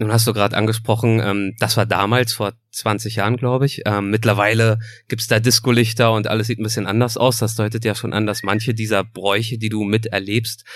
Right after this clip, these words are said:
miterlebt hast, sich auch natürlich verändern. Was hast du diesbezüglich mitbekommen dort bei deiner Familie in Bezug auf die Veränderung,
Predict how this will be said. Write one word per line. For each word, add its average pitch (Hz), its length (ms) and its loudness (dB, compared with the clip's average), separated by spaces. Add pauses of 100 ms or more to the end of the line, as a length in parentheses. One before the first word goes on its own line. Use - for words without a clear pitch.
(560)
miterlebt 104 480 0
hast, 113 360 -2 (140)
sich 113 240 -4
auch 107 200 -2
natürlich 104 520 -2 (180)
verändern. 90 680 -2 (100)
Was - 180 -4
hast 147 160 0
du 131 60 -2
diesbezüglich 117 540 -4
mitbekommen 98 560 -2
dort 98 260 0
bei 95 140 0
deiner 92 640 0
Familie 95 840 -4 (300)
in 107 120 2
Bezug 113 380 -2
auf - 140 -2
die 117 100 -4
Veränderung, 107 840 2